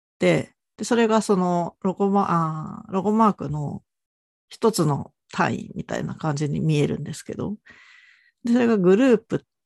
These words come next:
ていうセクションに行くと、あの、赤、青、グレーの、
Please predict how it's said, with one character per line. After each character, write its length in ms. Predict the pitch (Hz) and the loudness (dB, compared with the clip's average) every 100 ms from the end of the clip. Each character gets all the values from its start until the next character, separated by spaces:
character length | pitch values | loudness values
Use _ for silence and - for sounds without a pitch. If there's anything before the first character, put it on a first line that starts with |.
| _ | _
て 120 | 156 | -2
い 300 | 143 - 156 | 0 0 0
う 60 | 143 | 0
セ 160 | 165 | -4
ク 100 | - | -6
シ 120 | - | -4
ョ 60 | 147 | -2
ン 60 | 139 | -2
に 80 | |
行 160 | 139 - | -4 -8
く 40 | |
と、 340 | - 165 143 - _ _ _ - _ _ _ _ - | -4 0 0 -2 _ _ _ -20 _ _ _ _ -6
あ 140 | 151 | -4
の、 340 | 147 160 - _ _ _ | -2 -4 -8 _ _ _
赤、 800 | 214 - - 170 156 156 - - _ _ _ | -4 -2 2 4 6 4 2 -6 _ _ _
青、 640 | - 180 165 143 139 - - _ | 2 4 6 4 2 -2 -10 _
グ 240 | 156 165 160 | -4 2 4
レ 440 | 180 151 - - _ | 4 2 -2 -14 _
ー 40 | 160 | -6
の、 260 | 160 - | -6 -6